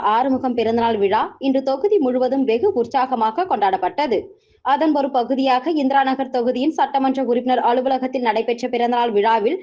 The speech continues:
முதல்வர் ரங்கசாமி கலந்து கொண்டு கட்சி கொடியினை ஏற்றி வைத்து அரசு கொறடா ஆறுமுகத்திற்கு பொன்னாடை அணிவித்து பூச்செண்டு கொடுத்து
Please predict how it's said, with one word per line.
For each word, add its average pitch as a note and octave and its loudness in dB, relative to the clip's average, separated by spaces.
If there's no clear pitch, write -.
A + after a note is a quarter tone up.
முதல்வர் D4+ 2
ரங்கசாமி E4 2
கலந்து B3 0
கொண்டு A#3+ 0
கட்சி C4+ 0
கொடியினை C#4 0
ஏற்றி A#3 0
வைத்து A3+ 0
அரசு F4 0
கொறடா C#4+ 2
ஆறுமுகத்திற்கு C4+ 0
பொன்னாடை D#4 0
அணிவித்து B3 -2
பூச்செண்டு D#4+ 0
கொடுத்து A3 0